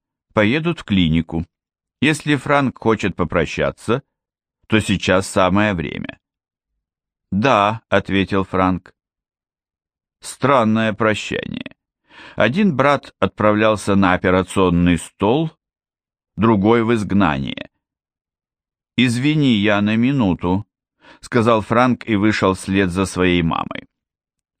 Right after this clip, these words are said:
Он отсутствовал ровно пять минут. Спустя час нас прервали ещё раз. В доме не было никого, кроме нас и горничной.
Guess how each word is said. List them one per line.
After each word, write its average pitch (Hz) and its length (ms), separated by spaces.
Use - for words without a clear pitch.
Он 190 200
отсутствовал 139 760
ровно 110 360
пять 80 280
минут. - 460
Спустя 143 520
час 165 340
нас 123 280
прервали 110 600
ещё 95 460
раз. - 440
В 92 80
доме 185 320
не 123 200
было 104 240
никого, 92 520
кроме 87 420
нас 92 380
и 92 120
горничной. 85 840